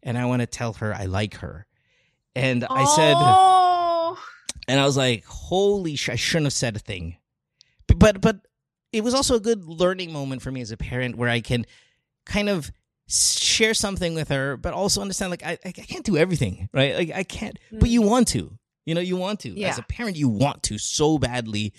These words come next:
Speaker 1: because you saw how much joy it brought her. And the vis-, and I know Lisa, I know where she is. Like,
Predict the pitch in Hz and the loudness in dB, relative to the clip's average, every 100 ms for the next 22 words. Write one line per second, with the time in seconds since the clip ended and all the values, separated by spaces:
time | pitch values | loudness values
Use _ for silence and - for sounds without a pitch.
0 | _ - 135 139 123 123 120 - 156 139 | _ -4 0 2 2 0 0 0 -2 -2
1 | 143 131 110 101 110 104 104 87 90 - | -4 -6 -8 -8 -6 -4 -4 -4 -6 -6
2 | 95 92 98 - _ _ - 101 95 90 | -4 -2 -2 -6 _ _ -8 -6 -4 -8
3 | - _ _ _ 156 151 139 - _ 139 | -12 _ _ _ 0 2 0 -4 _ -2
4 | 135 113 131 - 143 139 - 143 143 143 | -2 2 0 0 -6 -6 -2 0 0 0
5 | 151 151 - 120 117 - 113 131 123 151 | -2 -4 -8 -8 -8 -8 -8 -2 -2 0
6 | 147 - 101 123 113 - 101 | -4 -4 0 2 0 -2 -12